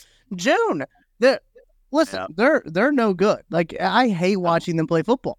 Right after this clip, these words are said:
Speaker 1: Like, it's not fun to watch. Like, every Chargers game is also the same. Like, like,
Speaker 2: Yeah.
Speaker 1: they don't, they don't, there's no variance. They're just like, you're, there's always gonna be an awful fourth down decision.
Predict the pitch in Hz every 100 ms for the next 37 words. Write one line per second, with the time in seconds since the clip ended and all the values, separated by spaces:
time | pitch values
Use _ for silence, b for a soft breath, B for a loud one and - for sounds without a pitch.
0 | _ - 208 247 233 220 214 190 202 277
1 | 330 190 156 190 202 - 254 349 440 415
2 | - 233 240 220 180 175 170 151 151 -
3 | 165 143 135 - - - - _ _ _
4 | _ 220 214 208 208 214 220 220 180 -
5 | _ _ 202 214 240 247 202 _ _ _
6 | - 160 175 139 139 160 180 190 - 180
7 | 160 151 151 143 135 147 143 147 143 143
8 | 170 175 175 165 160 143 147 165 147 147
9 | 139 156 165 165 - 170 151 160 156